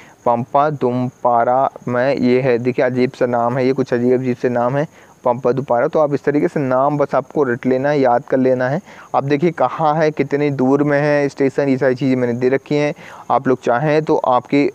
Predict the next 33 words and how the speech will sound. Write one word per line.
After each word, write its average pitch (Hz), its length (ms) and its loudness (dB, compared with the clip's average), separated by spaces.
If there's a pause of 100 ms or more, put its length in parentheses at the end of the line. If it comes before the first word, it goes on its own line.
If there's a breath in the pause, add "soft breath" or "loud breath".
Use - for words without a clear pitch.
अ, 123 300 2 (300)
थोड़ा 147 140 2
ज़्यादा 131 320 2
knowledge 143 320 -2
के 147 100 -4
लिए 147 100 2
आप 160 80 -8
ये 151 60 2
पढ़ 131 200 -2
सकते 131 320 -4
हैं। 156 180 -2 (340 loud breath)
Exam 135 400 0
में 165 300 0
इतनी 156 360 2
detail 160 320 2
में 160 120 2
कभी 143 240 0
नहीं 147 140 0
आएगा, 143 300 2
बस 165 280 -2
research 151 360 0
institute 151 420 0
दिया 147 200 2
जाएगा 147 280 2
और 160 60 2
पूछ 135 360 -6
लिया 139 200 2
जाएगा 135 320 2
कि 139 180 -8
ये 143 100 2
कहाँ 117 460 -2
पे 123 80 0
है। 120 160 -2